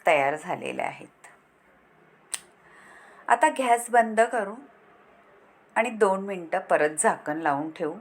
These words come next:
म्हणजे जी वाफ आहे ती त्याच्यामध्ये. आता इडल्या झालेल्या आहेत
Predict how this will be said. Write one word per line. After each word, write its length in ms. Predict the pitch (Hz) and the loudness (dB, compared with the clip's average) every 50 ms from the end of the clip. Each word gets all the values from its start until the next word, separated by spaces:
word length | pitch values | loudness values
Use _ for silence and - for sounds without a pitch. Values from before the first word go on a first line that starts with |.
| - _ - - - _ _ - | -16 _ -20 -20 -20 _ _ -6
म्हणजे 280 | 208 220 226 233 262 | -4 -2 -2 -2 -4
जी 200 | 254 254 247 247 | -4 -4 -4 -4
वाफ 380 | 226 208 202 180 175 180 - 214 | 2 4 4 4 4 4 2 0
आहे 300 | 196 175 170 185 180 156 - _ _ _ _ _ _ - _ _ _ _ _ _ _ _ _ _ _ _ _ _ _ _ _ _ _ _ _ _ - | -2 -2 -2 -6 -10 -12 -16 _ _ _ _ _ _ -20 _ _ _ _ _ _ _ _ _ _ _ _ _ _ _ _ _ _ _ _ _ _ -4
ती 320 | 208 202 202 226 262 - _ _ _ | -2 -2 -2 -4 -8 -14 _ _ _
त्याच्यामध्ये. 600 | - 185 180 - 165 160 160 160 151 160 170 - - - _ _ _ _ _ _ _ _ _ _ _ _ _ _ _ _ _ _ _ _ _ _ _ _ _ _ _ _ _ _ _ _ _ _ _ _ _ _ _ _ _ _ _ _ _ _ _ _ _ _ _ - _ - _ _ _ - - | -4 -4 -2 -2 -4 -2 0 -2 -2 -2 -6 -8 -10 -16 _ _ _ _ _ _ _ _ _ _ _ _ _ _ _ _ _ _ _ _ _ _ _ _ _ _ _ _ _ _ _ _ _ _ _ _ _ _ _ _ _ _ _ _ _ _ _ _ _ _ _ -20 _ -20 _ _ _ -2 0
आता 200 | 202 202 196 - | 0 0 2 0
इडल्या 420 | 277 269 254 220 - - 185 208 226 | -2 0 -2 -6 -6 0 2 2 2
झालेल्या 540 | 220 233 262 220 175 165 175 185 208 233 233 | 2 -2 -6 -8 -6 -6 -6 -6 -4 -4 -4
आहेत 180 | 233 226 208 | -4 -4 -6